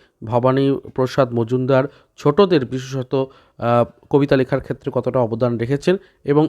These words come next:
ওনাকে তো, আহ, সুকুমার পরবর্তী একজন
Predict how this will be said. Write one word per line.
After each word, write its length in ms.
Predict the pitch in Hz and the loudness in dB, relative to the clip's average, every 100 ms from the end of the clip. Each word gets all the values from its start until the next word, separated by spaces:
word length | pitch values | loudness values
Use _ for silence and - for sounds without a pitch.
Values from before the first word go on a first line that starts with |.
| 151 | 0
ওনাকে 380 | 135 147 147 | 0 2 0
তো, 320 | 151 165 160 160 _ _ - | -2 2 2 2 _ _ -6
আহ, 100 | 131 | -2
সুকুমার 500 | 127 156 160 160 165 | -2 -4 -2 2 2
পরবর্তী 840 | - - 143 143 151 151 - 165 165 - | 0 -4 -2 0 0 -2 -2 -2 -2 -6
একজন 340 | 127 123 135 | -8 -4 -2